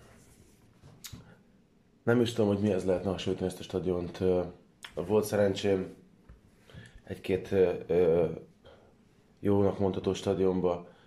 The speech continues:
ö, pályára lépni korábban, és talán a Benfica stadionhoz tudnám hasonlítani, a Stadio de Luz-hoz, ami hasonló, ö,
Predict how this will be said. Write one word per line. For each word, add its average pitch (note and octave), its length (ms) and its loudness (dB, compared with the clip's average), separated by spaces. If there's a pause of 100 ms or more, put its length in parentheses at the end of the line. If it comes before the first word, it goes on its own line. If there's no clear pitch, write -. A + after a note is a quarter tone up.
(200)
ö, E2 600 0 (200)
pályára G2+ 340 2
lépni G2+ 440 0
korábban, G2+ 720 0 (720)
és - 600 -4
talán F#2+ 340 4
a F2 260 -2 (500)
Benfica F#2+ 500 0
stadionhoz F2+ 440 -2
tudnám F2 280 -2
hasonlítani, E2+ 680 -4
a E2 320 -2
Stadio F2 440 -2
de F2 100 2
Luz-hoz, F2 640 -2 (100)
ami F2+ 420 -2 (280)
hasonló, F2+ 760 -2 (340)
ö, F2 640 4